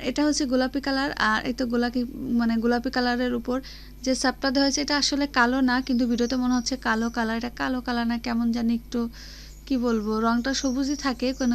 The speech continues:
গুলানোর পরে একটু কেমন জানি। যাই হোক, ছাপটা স্পষ্ট দেখা গেলেই হইছে। আর আমি যেহেতু উঠানে এটা ভিডিওটা করতেছিলাম, মানে রোদের কারণে, মানে যেহেতু নতুন কাপড় তার উপর সূর্যের আলো পড়ছে,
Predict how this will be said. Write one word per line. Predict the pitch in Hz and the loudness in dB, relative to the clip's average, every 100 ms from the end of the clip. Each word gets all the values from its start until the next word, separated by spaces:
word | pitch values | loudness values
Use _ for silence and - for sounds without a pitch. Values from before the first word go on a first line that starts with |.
| 220 | 2
গুলানোর | 226 233 240 240 | 0 2 0 -2
পরে | 240 233 | -2 -2
একটু | 226 233 | -2 -4
কেমন | 233 226 220 | -2 0 0
জানি। | 226 220 220 - - - - - - - 226 | 0 -2 -4 -6 -14 -16 -16 -16 -10 -4 0
যাই | 233 240 | 2 2
হোক, | 285 - - - - - - - - - | -2 -6 -16 -18 -18 -18 -18 -10 -4 2
ছাপটা | 262 - 285 - | 2 4 2 4
স্পষ্ট | 247 240 262 226 | 0 0 0 0
দেখা | 240 233 | 0 0
গেলেই | 247 262 247 | 2 4 2
হইছে। | 226 247 269 - - - - - - - - - - - | 2 0 -2 -4 -16 -20 -20 -20 -20 -18 -18 -18 -4 -2
আর | - 262 | 2 4
আমি | 277 | 6
যেহেতু | 294 285 311 285 | 4 2 0 0
উঠানে | - 277 285 294 269 | 2 4 4 4 2
এটা | 277 277 262 220 | 0 2 2 0
ভিডিওটা | 233 254 262 285 | 0 0 0 -2
করতেছিলাম, | 269 277 269 233 226 277 | -2 -2 2 2 2 4
মানে | 269 240 233 | 4 4 2
রোদের | 233 254 254 | 2 0 0
কারণে, | 269 247 233 233 | 0 2 2 2
মানে | 226 226 | 2 2
যেহেতু | 240 254 233 | 2 2 2
নতুন | 233 262 262 | 0 0 2
কাপড় | 254 233 247 - | 0 -2 -6 -2
তার | 214 214 | -2 -2
উপর | 233 247 | -2 -2
সূর্যের | 269 226 262 - | 0 0 0 2
আলো | 226 240 269 | 0 0 -2
পড়ছে, | 254 - | -2 -2